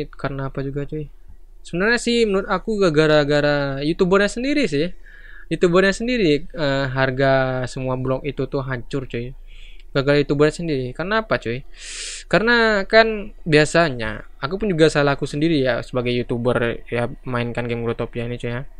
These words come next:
Youtuber. <laughs> Aku youtuber. Kok agak jijik aku. Karena ji-, agak-agak apa, nggak mau sih aku bilang diri aku youtuber cuy.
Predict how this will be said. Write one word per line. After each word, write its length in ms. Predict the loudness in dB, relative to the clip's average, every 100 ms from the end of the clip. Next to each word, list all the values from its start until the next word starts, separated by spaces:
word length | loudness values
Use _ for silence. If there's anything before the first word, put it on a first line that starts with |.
| -16 -8
Youtuber. 560 | -6 -4 -4 -2 -4 -6 -16 -18 -18 -18 -18 -18 -20
<laughs> 720 | -20 -20 -14 -10 -10 -4 -2
Aku 240 | 2 4
youtuber. 480 | 4 4 4 4 0 -4 -14 -18 -18 -18 -16
Kok 140 | -4 0
agak 160 | 0 0
jijik 440 | -2 -4 0 -2
aku. 140 | 0 -6 -4 -2
Karena 120 | -2 0
ji-, 80 | 0
agak-agak 400 | 2 2 2 2 2
apa, 80 | -2
nggak 120 | -4 -6
mau 80 | -6
sih 80 | -6 -6
aku 80 | -6
bilang 240 | -8 -8 -8 -6
diri 160 | -6
aku 160 | -6 -8
youtuber 320 | -8 -10 -10
cuy. 160 | -10